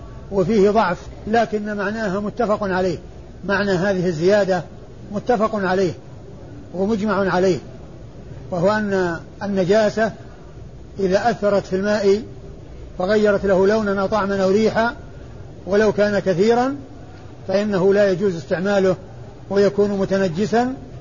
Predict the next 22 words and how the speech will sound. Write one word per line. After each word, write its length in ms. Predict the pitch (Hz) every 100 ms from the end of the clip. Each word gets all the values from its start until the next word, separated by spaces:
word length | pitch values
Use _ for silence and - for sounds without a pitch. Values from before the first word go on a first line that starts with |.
| - - - - - -
وإذا 320 | 202 240 262 240
فقوله 540 | 226 254 262 226 220
عليه 220 | 208 214
الصلاة 260 | 202 208 196
والسلام: 360 | 196 208 214
"الماء 260 | 208 208 202
طهور 280 | 196 185 208
لا 180 | 196 208
ينجسه 480 | 208 170 180 185
شيء"، 320 | 175 220 277 285 - - - - - - - - - 185
يعني 600 | 196 220 208 208 196 190 - - - - -
إذا 260 | 226 208 202
كان 280 | 208 208 202
كثيرا 580 | 190 175 247 247 240 247 - - - - - -
ولم 320 | 214 254 240
تؤثر 460 | 202 262 226 214 190
فيه 200 | 214 202
النجاسة 600 | 202 190 208 202 185 170 - - - - -
في 160 | 208
لونه 400 | 202 208 202 185
وطعمه 400 | 196 196 196 190 170
وريحه. 460 | 180 180 165 123